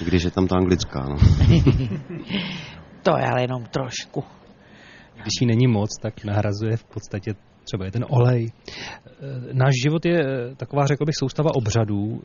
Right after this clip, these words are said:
Speaker 3: i u jídla. Chováte se nějak obřadně u jídla? Máte nějaký obřad, který se váže se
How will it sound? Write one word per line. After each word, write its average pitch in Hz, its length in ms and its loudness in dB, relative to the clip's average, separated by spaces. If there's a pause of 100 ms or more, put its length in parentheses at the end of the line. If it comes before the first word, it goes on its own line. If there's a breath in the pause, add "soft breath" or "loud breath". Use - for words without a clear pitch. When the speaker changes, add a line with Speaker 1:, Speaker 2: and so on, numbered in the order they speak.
(180)
Speaker 3:
i 143 200 2
u 131 140 -2
jídla. 113 480 0 (880 loud breath)
Chováte 160 460 4
se 190 60 4
nějak 170 240 6
obřadně 139 360 4
u 139 60 2
jídla? 135 160 4
Máte 131 240 6
nějaký 147 320 4
obřad, 131 360 2
který 127 280 0
se 131 160 0
váže 120 300 4
se 123 80 0